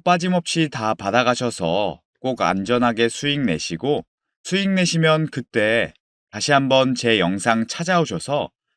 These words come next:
"수익 나게 해줘서 고맙다"라는 의미로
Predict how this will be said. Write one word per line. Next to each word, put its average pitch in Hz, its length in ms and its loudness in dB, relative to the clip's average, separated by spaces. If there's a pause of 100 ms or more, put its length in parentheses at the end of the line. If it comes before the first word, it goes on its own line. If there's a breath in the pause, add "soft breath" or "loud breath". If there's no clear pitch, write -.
(120)
"수익 190 260 -2
나게 175 320 4
해줘서 151 500 0
고맙다"라는 110 1400 0
의미로 123 680 0